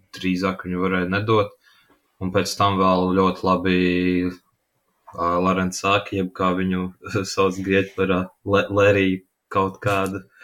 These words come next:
<laughs> tad viņu nocēla. Tā kā, ā, Virtus uzlika presingu un, ā,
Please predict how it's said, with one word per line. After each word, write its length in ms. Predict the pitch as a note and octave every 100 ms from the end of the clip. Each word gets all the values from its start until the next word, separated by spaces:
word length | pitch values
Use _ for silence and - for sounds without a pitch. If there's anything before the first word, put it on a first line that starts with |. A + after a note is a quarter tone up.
| - -
<laughs> 440 | G3+ - - -
tad 340 | - - -
viņu 320 | G2+ G#2+ G#2 F#2+
nocēla. 760 | G2+ G#2+ F#2+ - F#2 F2+ F#2 F#2 _ _ _ _ -
Tā 80 |
kā, 160 | F2+ G2+
ā, 160 | F#2 F#2
Virtus 360 | F#2+ F#2+ - -
uzlika 360 | F2+ F2+ -
presingu 640 | F#2+ F#2+ F#2 F#2 F2+ F2 F2+
un, 80 |
ā, 100 | F2